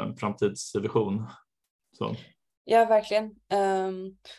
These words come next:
Speaker 2: och den, och hela konceptet med den boken är väl att han verkligen försöker explora, eh, hur han tror, vad han tror är mer troligt att framtiden kommer bli, snarare än vad, när man läser vanlig sci-fi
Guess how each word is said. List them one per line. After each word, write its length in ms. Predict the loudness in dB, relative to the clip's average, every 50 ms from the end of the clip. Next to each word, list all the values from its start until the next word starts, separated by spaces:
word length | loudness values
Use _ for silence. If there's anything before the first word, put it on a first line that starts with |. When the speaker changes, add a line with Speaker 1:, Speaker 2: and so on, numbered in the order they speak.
| _ _
Speaker 2:
och 140 | -8 -4 4 4
den, 220 | 6 6 6 4
och 240 | 2 4 4 4 4
hela 200 | 2 2 2 0
konceptet 520 | 0 -4 -6 -6 -8 -8 -10 -14 -8 -4
med 100 | 0 2
den 120 | 2 2 2
boken 280 | 0 -2 -2 -4 -2
är 140 | 0 0 2
väl 100 | 2 2
att 100 | 0 0
han 180 | 0 -2 0 0
verkligen 280 | -2 -4 -4 -6 -8
försöker 420 | -4 -2 -2 -2 -2 -2 -2 -2 -2
explora, 680 | -2 -4 -6 -8 -4 0 2 2 2 2 0 0 -2 -4 -8 _ _ _ _ _ _ _ _ _ _ -8
eh, 100 | -8 -8 -6 -6 -6 -8
hur 360 | -4 2 2 4 4 4 2 2
han 300 | 0 0 -2 -4 -6 -8
tror, 580 | -12 -6 -2 2 2 4 4 2 2 -2 -6 -2
vad 180 | 2 2 2 2
han 140 | 2 -2 -2
tror 200 | -2 -2 -2 0
är 60 | 0
mer 200 | 0 0 -2 -2
troligt 540 | -4 -6 -6 -4 -4 -2 -2 -4 -4 -2 -2
att 160 | -2 -2 0
framtiden 380 | 0 -2 -2 0 -2 -4 -4 -4
kommer 180 | -4 -4 -2
bli, 220 | 0 0 0 0 0
snarare 280 | 0 0 0 2 0
än 140 | 0 -2 -2
vad, 280 | 0 2 2 2 0 -4 -8 _ _ _ _ _ _ _ _ -8
när 120 | -6 -4
man 200 | -4 -4 -2 0
läser 240 | 0 0 0 -2 -2
vanlig 300 | 0 0 0 0 -2 -2
sci-fi 640 | -2 -2 -2 -2 -4 -4 -2 -2 0 0 0 -2